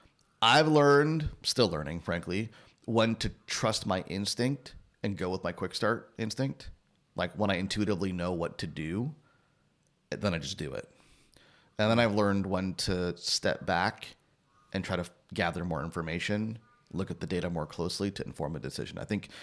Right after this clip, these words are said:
for me, that's been the big learning is, like, knowing when to act and knowing when to pause and being able to dis-, discern what the right move is in the situation.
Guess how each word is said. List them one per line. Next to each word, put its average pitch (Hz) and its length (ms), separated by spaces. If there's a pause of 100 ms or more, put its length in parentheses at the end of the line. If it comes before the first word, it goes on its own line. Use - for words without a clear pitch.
(160)
for 110 120
me, 127 140
that's 104 200
been 104 160
the 98 80
big 92 200
learning 98 280
is, 98 120
like, 90 120
knowing 95 680
when 95 340
to 113 140
act 120 460 (520)
and 95 180
knowing 90 300
when 87 180
to 82 80
pause 95 520
and 98 100
being 92 160
able 87 220
to - 20 (140)
dis-, - 180
discern 82 680 (140)
what 87 180
the 85 60
right 82 220
move 76 220
is 69 140
in 71 60
the 65 60
situation. - 540